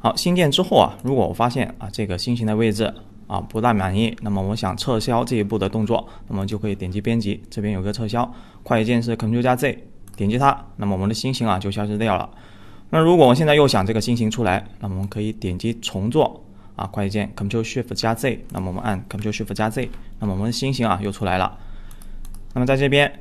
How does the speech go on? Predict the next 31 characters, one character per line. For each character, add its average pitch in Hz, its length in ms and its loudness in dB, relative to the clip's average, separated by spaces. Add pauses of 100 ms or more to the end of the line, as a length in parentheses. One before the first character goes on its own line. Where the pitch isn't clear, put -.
可 117 100 -4
以 104 60 0
看 113 180 -2
到 113 80 2
我 101 60 2
们 95 240 -2 (180)
制 123 160 -2
作 113 140 2
了 98 100 2
一 104 100 2
系 127 200 -2
列 113 160 4
的 90 140 0
历 117 120 0
史 101 140 -6
的 98 40 -4
操 120 200 0
作。 120 280 0 (600)
好， - 340 -6
然 110 140 -2
后 113 140 0
还 110 140 -4
有 107 100 0
一 101 80 0
个 107 320 2
剪 95 240 -2
切、 131 340 2 (140)
复 110 240 0
制、 104 420 -2 (840)
粘 120 200 2
贴， 123 380 2